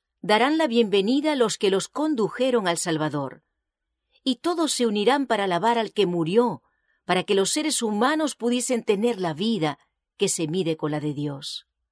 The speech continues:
El conflicto terminó. Himnos de victoria llenan todo el cielo al elevar los redimidos el gozoso cántico.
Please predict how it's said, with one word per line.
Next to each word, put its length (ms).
El 160
conflicto 520
terminó. 580
Himnos 380
de 80
victoria 720
llenan 420
todo 280
el 120
cielo 540
al 140
elevar 340
los 140
redimidos 580
el 100
gozoso 640
cántico. 680